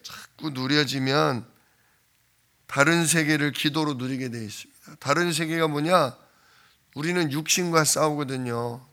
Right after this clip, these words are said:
돈, 진짜 가정 문제, 인간 갈등,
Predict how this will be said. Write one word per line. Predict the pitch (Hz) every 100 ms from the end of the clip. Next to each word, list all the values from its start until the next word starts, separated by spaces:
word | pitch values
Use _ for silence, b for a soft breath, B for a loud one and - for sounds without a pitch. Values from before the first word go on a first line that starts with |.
| -
돈, | 120 127 139 139 139 - _ _ b b b b b b b b
진짜 | - 135 143
가정 | - 135 123 143 147
문제, | 143 139 131 139 139 139 156 _ _ b b b
인간 | 135 143 147 151
갈등, | 135 135 127 151 147 147 147 147